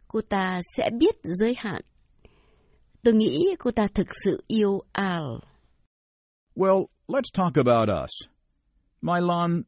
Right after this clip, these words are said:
Speaker 2: please don't try to lead me by the nose. Do you hear me?
Speaker 1: Mike nói, "À, nói về chuyện mình, Mylan. Xin cô đừng xỏ lỗ mũi tôi nhé. Cô nghe rõ chưa?"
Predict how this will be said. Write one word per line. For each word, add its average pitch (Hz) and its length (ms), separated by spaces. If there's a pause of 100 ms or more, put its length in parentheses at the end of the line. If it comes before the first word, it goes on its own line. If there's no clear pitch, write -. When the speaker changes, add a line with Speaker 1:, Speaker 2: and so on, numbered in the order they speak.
Speaker 2:
please 247 300
don't 127 200
try 143 280
to 120 100
lead 123 300
me 123 120
by 117 360
the 107 80
nose. 107 600 (500)
Do 135 80
you 165 120
hear 208 220
me? 240 120 (1200)
Speaker 1:
Mike 240 460
nói, 254 380 (540)
"À, 165 680 (380)
nói 254 240
về 320 100
chuyện - 240
mình, 160 540
Mylan. 185 600 (1120)
Xin 294 360
cô 269 420
đừng 185 600
xỏ 151 420 (100)
lỗ 190 100
mũi 247 300
tôi 285 160
nhé. 285 360 (680)
Cô 285 100
nghe 294 200
rõ 269 160 (140)
chưa?" 302 360